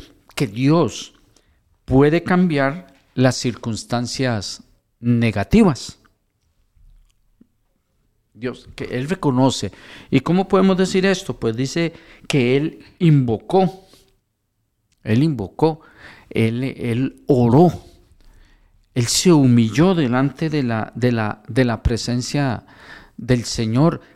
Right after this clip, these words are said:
para que en, en, él escu-, escuchara su oración y para que él lo, lo, lo bendijera. Y, y él escucha.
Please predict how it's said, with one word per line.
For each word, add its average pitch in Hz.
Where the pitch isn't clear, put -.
para 120
que 123
en, 117
en, 117
él 143
escu-, 139
escuchara 175
su 214
oración 175
y 160
para 120
que 120
él 123
lo, 135
lo, 110
lo 113
bendijera. 113
Y, 127
y 120
él 131
escucha. 190